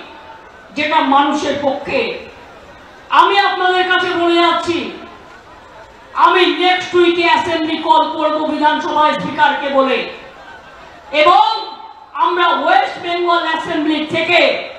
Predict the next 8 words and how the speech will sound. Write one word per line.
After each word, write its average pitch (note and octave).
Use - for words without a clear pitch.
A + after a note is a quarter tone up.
আগামী F#4
দশ F4
দিনের E4
মধ্যে D#4+
ফাঁসির, G#4
ধর্ষকের F#4
ফাঁসি F4+
চাই D#4